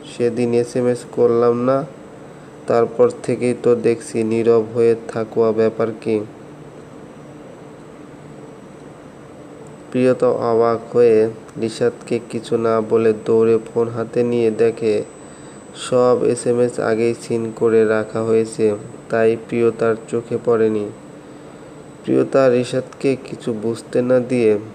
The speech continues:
তুমি কি এখান থেকে যাবে নাকি আমি বাবা মাকে ডেকে সবার সামনে তোমার আসল রূপটা দেখাবো।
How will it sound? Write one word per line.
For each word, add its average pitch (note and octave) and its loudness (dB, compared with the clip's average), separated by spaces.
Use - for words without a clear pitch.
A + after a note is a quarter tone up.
তুমি A#2+ 0
কি B2+ -2
এখান B2 -2
থেকে B2+ -4
যাবে A2+ 2
নাকি A2 -2
আমি A#2 0
বাবা A2+ 2
মাকে A2+ 0
ডেকে A2+ -2
সবার A2+ 0
সামনে A#2 -2
তোমার A2 2
আসল B2 0
রূপটা B2 0
দেখাবো। A2 0